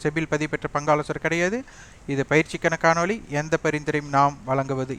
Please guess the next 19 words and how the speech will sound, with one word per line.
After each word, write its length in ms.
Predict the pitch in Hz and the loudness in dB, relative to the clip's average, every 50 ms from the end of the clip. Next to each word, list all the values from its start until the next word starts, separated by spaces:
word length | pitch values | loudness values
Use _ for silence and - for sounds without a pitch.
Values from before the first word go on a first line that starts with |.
| - | -6
இல்லை. 300 | 139 143 139 131 127 104 - - - - - - - - - - - - - - - - - - - - - - - - - - - - - - - - - - - - - - - - - - - - - - - - - - - - - - - - - - - - - - - - - - - - - - - - - - - - - - - - - 208 | -2 0 0 0 0 -2 -4 -10 -20 -20 -20 -20 -20 -20 -20 -20 -20 -20 -20 -20 -20 -20 -20 -20 -20 -20 -20 -20 -20 -20 -20 -20 -20 -20 -20 -20 -20 -20 -20 -20 -20 -20 -20 -20 -20 -20 -20 -20 -20 -20 -20 -20 -20 -20 -20 -20 -20 -20 -20 -20 -20 -20 -20 -20 -20 -20 -20 -20 -20 -20 -20 -20 -20 -20 -20 -20 -20 -20 -20 -20 -20 -20 -20 -20 -20 -2 0 2
நம்ம 200 | 196 190 165 139 156 196 214 - - - - - - - - - - - - - - - - | 2 4 4 2 2 0 -4 -10 -18 -20 -20 -20 -20 -20 -20 -20 -20 -20 -20 -20 -20 2 6
பெய்டு 380 | 214 226 240 247 247 214 190 180 | 8 8 8 8 6 2 2 0
மெம்பர் 300 | 180 185 180 190 185 - - - | 0 4 4 2 2 2 0 0
க-, 260 | 175 160 156 143 135 131 160 | 2 2 2 0 0 0 0
மெம்பர்ஷிப் 440 | 170 175 180 185 - - 180 - - 170 | 0 2 2 2 2 0 0 4 4 4
கண்டென்ட் 420 | 165 160 - - 165 156 147 - - 139 | 4 4 4 4 4 4 2 -2 -4 -4
அப்படின்னு 280 | 135 143 151 160 160 151 | -2 -2 -2 -2 -2 -4
ஒண்ணு 140 | 139 - 143 | -2 -2 0
தொடங்கியிருக்கிறோம். 600 | 131 143 147 143 143 139 - 131 131 156 220 269 277 - - - - - - - - - | 0 0 0 -2 -2 -2 -2 0 0 0 0 -2 -4 -12 -20 -20 -20 -20 -20 -20 -10 -2
இதுல 200 | - 190 190 185 185 | 0 2 4 4 2
வந்து 160 | 190 247 262 | 2 2 2
ஒரு 200 | 220 185 165 156 - 104 151 | 2 2 2 0 -2 0 6
வாரமானால் 760 | 156 160 170 185 202 208 202 185 180 170 165 160 160 156 139 - - - - - 151 | 10 12 12 12 12 12 10 8 6 4 4 6 4 4 2 0 -4 -12 -8 -2 0
வீக்லி 340 | 180 185 - - 185 170 165 151 143 | 0 0 2 2 4 6 6 6 4
அனலைசிஸ் 480 | 143 147 147 151 143 - 147 131 - - - 139 | 4 4 2 2 2 0 -2 -4 -4 -4 -4 -4
அப்படின்ட்டு 420 | 143 139 147 143 143 139 - 226 262 254 - 139 143 | 0 0 0 0 0 0 0 0 0 0 -4 -6 -6
Nifty 360 | 151 151 - - - 196 220 226 190 165 | -6 -6 -8 -4 -4 -2 -2 -2 -2 -2
மற்றும் 320 | 147 139 - - 147 143 | -4 -2 -4 -6 -6 -4